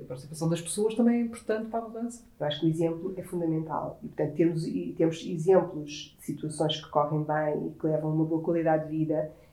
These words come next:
Speaker 2: e que le-, que atraem, na verdade, é, é muito importante. É muito importante que a Europa continue a ter essa postura e, e, por exemplo, lá está,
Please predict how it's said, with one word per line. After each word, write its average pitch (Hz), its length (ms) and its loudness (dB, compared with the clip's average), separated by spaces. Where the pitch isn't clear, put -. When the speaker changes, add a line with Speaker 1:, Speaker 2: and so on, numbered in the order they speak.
Speaker 2:
e 156 80 2
que 160 140 -6
le-, 160 240 4
que - 140 0
atraem, 175 560 6
na 151 100 2
verdade, 156 560 -2
é, 175 220 8
é 180 60 8
muito 185 200 4
importante. 214 280 8
É - 20 8
muito 160 160 6
importante 175 220 0
que - 80 -2
a - 20 6
Europa 175 220 2
continue 185 560 0
a - 20 -4
ter 190 160 4
essa 190 160 -6
postura 160 580 -2
e, 170 40 -8
e, 160 440 -4
por - 80 -8
exemplo, 160 380 2
lá 160 140 0
está, 151 420 -2